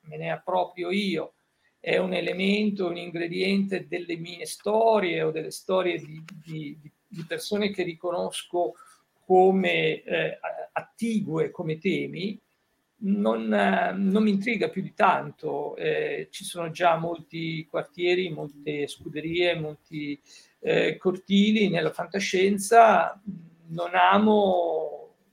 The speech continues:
poi identificarli, perché poi, eh,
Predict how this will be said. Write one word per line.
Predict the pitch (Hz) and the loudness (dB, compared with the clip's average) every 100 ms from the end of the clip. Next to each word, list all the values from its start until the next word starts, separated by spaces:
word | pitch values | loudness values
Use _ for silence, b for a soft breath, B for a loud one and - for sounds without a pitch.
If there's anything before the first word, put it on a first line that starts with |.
| _ _ - | _ _ -6
poi | 156 196 180 151 160 | -2 0 -2 -6 -10
identificarli, | 147 151 - - 175 170 196 175 147 156 | -12 -12 -14 -16 -10 6 8 8 6 -2
perché | - - | -10 -8
poi, | 220 247 196 B B B B _ | 0 0 0 B B B B _
eh, | - - | -12 -12